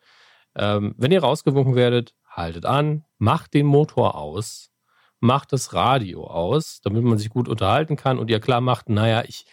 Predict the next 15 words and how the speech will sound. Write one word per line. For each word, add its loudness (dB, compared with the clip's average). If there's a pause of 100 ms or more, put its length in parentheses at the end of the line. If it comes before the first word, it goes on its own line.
(360)
nehme 6
das 0
schon 2
ernst. -4
Ich -4
möchte 2
jetzt -4
nicht 2
innerhalb 0
der 2
nächsten -2
zehn 0
Sekunden -4
wegfahren.“ -6 (960)
Ähm, -4